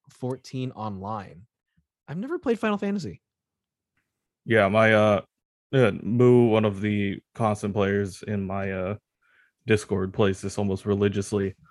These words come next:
Speaker 1: <laughs>
Speaker 2: Um, since he's also on the Blizzard ban kind of thing, he's like, "Okay, I'm taking my World of Warcraft skills to Final Fantasy fourteen Online."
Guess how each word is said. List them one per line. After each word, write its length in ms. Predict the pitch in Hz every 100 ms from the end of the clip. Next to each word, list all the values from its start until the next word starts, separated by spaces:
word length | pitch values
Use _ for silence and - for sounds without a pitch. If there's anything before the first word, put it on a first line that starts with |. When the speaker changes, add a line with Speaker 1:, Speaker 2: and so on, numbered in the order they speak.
| -
Speaker 1:
<laughs> 280 | - - -
Speaker 2:
Um, 460 | 101 95 92 95 - _ _ -
since 200 | 127 -
he's 200 | 120 104
also 440 | 117 110 120 110
on 180 | 113 107
the 140 | 104
Blizzard 500 | 95 107 104 107 98
ban 380 | 104 101 101 101
kind 240 | - 101
of 180 | 101 101 - _ _ _ _ _ _
thing, 260 | - 101 98
he's 240 | 98 101
like, 200 | 104 101
"Okay, 260 | 131 139 -
I'm 220 | 104 110
taking 260 | 113 131 117
my 100 | 110
World 240 | 107 107
of 120 | 104
Warcraft 400 | 107 101 107 101
skills 260 | - 104 95
to 80 | 104
Final 220 | 101 101
Fantasy 380 | 101 104 101 110
fourteen 400 | 101 104 - 104
Online." 500 | 101 101 101 101 101